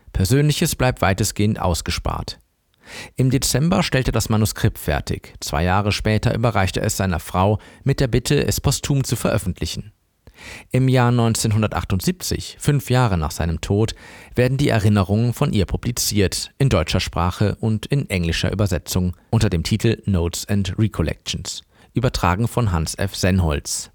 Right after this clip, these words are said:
neunzehnhundertzweiundzwanzig bis zweitausendsieben. Im Vorwort schreibt Margit von Mises, Zitat,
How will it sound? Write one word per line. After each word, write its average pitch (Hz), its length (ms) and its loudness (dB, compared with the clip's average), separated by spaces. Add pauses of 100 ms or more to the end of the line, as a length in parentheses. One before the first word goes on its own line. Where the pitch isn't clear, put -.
(120)
neunzehnhundertzweiundzwanzig 95 1400 0
bis 104 220 -2
zweitausendsieben. - 800 -2 (400)
Im 98 120 2
Vorwort 123 460 2
schreibt - 240 0
Margit 90 320 0
von 85 160 -2
Mises, 95 460 0
Zitat, - 580 -2